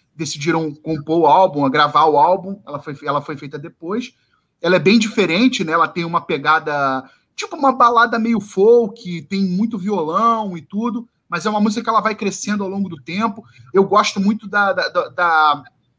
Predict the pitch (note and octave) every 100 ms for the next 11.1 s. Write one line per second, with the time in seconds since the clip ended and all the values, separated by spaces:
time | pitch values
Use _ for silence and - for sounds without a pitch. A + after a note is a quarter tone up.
0 | _ _ _ _ C#3+ F3+ E3 F3+ F3 D#3
1 | G3+ G3+ C#3+ - _ _ - F#3 F#3+ F#3
2 | D3 E3 F3+ D#3 - E3+ E3+ D3 - -
3 | - D3 C#3+ C#3 D#3 G3 F#3 D#3+ C#3+ C#3
4 | - D3 D3+ E3 D#3 F3 G3+ - F#3 F3+
5 | F3+ D3+ - _ - F3+ G3 F3+ D3+ A#3
6 | - F3+ - G#3+ G3+ D#3+ D#3+ E3 - -
7 | E4 A#3 B3 B3+ A#3 F3+ - _ D#3+ E3
8 | D3+ E3 D3 E3+ E3 F3 G3+ F3 - D#3
9 | E3 F#3+ E3+ - - F3+ F3+ D3+ C#3+ A3
10 | D3+ D3+ - E3+ F3 C3+ C#3+ G3+ G3+ -